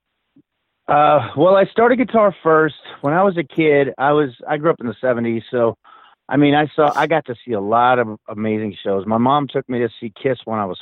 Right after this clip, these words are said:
four on a live tour. And then I got to meet Jim Dandy, the lead singer of Black Oak, Arkansas. And that made a huge impression on me. And ever since that time, I always wanted to be in music.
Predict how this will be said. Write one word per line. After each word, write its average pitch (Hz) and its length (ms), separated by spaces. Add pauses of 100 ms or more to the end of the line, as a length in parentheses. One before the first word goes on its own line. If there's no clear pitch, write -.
(160)
four 95 400
on 92 140
a 87 80
live 104 380
tour. 80 420 (340)
And 101 180
then 135 320
I 110 80
got 113 180
to 117 60
meet 107 200
Jim 113 280
Dandy, 113 380
the 98 80
lead 101 280
singer 110 200
of 87 80
Black 107 240
Oak, 98 180
Arkansas. 101 680 (520)
And 110 160
that 127 140
made 117 160
a 98 80
huge 143 640
impression 101 520
on 85 160
me. 85 220 (460)
And 110 520 (520)
ever 143 300
since 131 260
that 151 360 (120)
time, 147 520
I 135 220
always 120 280
wanted 120 300
to 117 60
be 104 500 (320)
in 110 160
music. 120 540